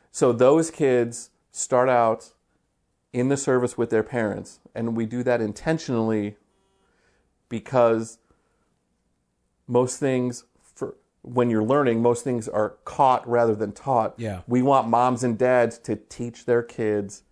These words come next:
Speaker 1: how to worship. We want moms and dads to sit with their kids and let them experience the musical aspects of worship and communion, um, so that they can be teaching their kids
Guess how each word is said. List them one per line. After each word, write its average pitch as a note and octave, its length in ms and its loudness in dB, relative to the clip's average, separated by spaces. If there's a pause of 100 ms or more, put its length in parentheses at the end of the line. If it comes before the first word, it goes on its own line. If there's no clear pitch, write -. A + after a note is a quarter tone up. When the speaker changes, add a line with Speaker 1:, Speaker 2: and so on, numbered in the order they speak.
(120)
Speaker 1:
how A2+ 200 -2
to G#2+ 80 2
worship. G2+ 480 -4
We A#2 100 -4
want A#2+ 440 -4
moms A#2+ 340 -2
and A#2 120 -4
dads A#2+ 380 2 (1900)
to B2 120 -2
sit B2 220 -2
with B2+ 100 -4
their C#3+ 140 2
kids A#2 280 -2
and G#2+ 120 -2
let A2+ 260 0
them A#2+ 240 2
experience A#2+ 1040 -4 (500)
the A#2 100 2
musical A#2 500 2
aspects A2+ 400 0
of A2+ 100 -6
worship G#2+ 480 -2 (280)
and A#2 240 0
communion, A2 680 0 (800)
um, G#2 520 -4
so - 180 0
that A#2+ 140 0
they B2+ 120 2
can B2 160 -2
be A#2 120 0
teaching B2+ 340 -4
their A2 120 0
kids A2 440 -4